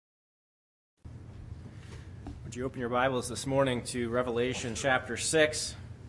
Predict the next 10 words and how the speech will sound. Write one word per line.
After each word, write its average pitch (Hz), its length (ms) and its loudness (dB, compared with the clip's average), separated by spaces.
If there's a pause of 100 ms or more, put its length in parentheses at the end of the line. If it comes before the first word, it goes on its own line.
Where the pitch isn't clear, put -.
(140)
It's - 100 -12
our 104 120 -4
practice 127 580 2
to 110 260 -8
read 123 400 -4
a - 40 -12
chapter, 135 600 -2 (680)
either 107 160 -8
from, 110 320 -6
uh, 107 280 -8